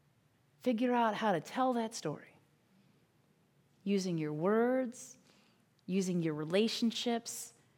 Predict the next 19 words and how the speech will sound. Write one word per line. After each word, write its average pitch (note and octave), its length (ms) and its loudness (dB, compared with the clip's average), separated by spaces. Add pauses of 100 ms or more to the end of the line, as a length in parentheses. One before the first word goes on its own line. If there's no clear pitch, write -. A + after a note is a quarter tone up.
(240)
using G3 340 0
your E3 240 0
acts G#3 440 -4
of C#3 120 -8
mercy F#3+ 760 -2
and D3 160 -4
kindness, A3 760 -6 (760)
using A#3+ 560 6
your E3+ 200 2
very G#3+ 420 0
presence F#3+ 760 -4 (480)
to G3+ 100 0
say A3+ 460 4
to A3 240 -2
another G3+ 440 4
beloved F#3+ 600 4
child F3+ 400 0
of F3 80 -2
God, D3+ 360 -2